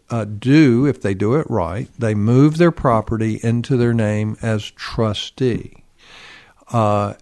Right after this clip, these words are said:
and, um, they keep on going. Well, when it comes to asset protection, if you are alive and well and you have a revocable trust,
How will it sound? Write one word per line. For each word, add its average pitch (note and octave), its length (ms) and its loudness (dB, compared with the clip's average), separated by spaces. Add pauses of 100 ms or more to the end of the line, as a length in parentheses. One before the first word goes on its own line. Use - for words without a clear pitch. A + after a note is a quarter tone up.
and, A2 520 0 (320)
um, G2+ 500 -8 (140)
they G#2+ 160 -2
keep G#2+ 280 -8
on F#2+ 200 -6
going. G2 360 -8
Well, B2 440 0
when C3+ 180 0
it B2 140 -4
comes G#3+ 460 2
to - 200 -2 (320)
asset D3 640 -2
protection, - 920 -14 (1000)
if D#3+ 560 2
you C3+ 480 0
are A2 440 0
alive A2+ 520 0
and E3 180 0
well F#2 560 -6
and A2+ 220 -2
you A2+ 160 -2
have A2+ 500 -4 (220)
a A2 220 -2
revocable A2+ 1200 -2
trust, - 920 -8